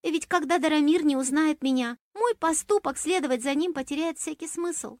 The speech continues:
И я наверняка умру от холода, когда запасы моей внутренней энергии иссякнут.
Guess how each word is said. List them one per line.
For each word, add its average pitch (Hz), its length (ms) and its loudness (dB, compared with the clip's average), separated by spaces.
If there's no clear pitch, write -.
И 311 80 0
я 370 180 2
наверняка 311 600 2
умру 320 280 0
от 294 140 -4
холода, 285 520 -2
когда 269 340 -4
запасы 311 460 0
моей 262 220 0
внутренней 247 500 -2
энергии 233 420 -8
иссякнут. 262 540 -10